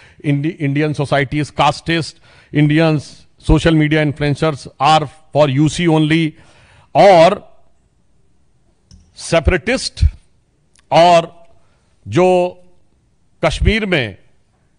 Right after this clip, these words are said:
terror के perpetrator थे, उनका समर्थन है।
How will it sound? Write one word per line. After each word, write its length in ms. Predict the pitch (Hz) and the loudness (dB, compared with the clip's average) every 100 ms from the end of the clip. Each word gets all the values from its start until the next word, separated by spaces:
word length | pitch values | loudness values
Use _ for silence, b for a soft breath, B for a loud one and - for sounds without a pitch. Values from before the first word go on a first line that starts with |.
| _ - | _ 0
terror 300 | 185 233 247 | 2 2 -2
के 160 | 214 | -4
perpetrator 760 | 202 180 - 180 165 175 185 151 | -2 -4 -2 -4 -4 -4 -4 -4
थे, 260 | 123 120 - _ _ _ _ _ - | -8 -10 -14 _ _ _ _ _ -2
उनका 320 | 185 156 208 | -2 0 -2
समर्थन 440 | - 143 117 117 | -2 -8 -8 -14
है। 220 | 85 - | -18 -20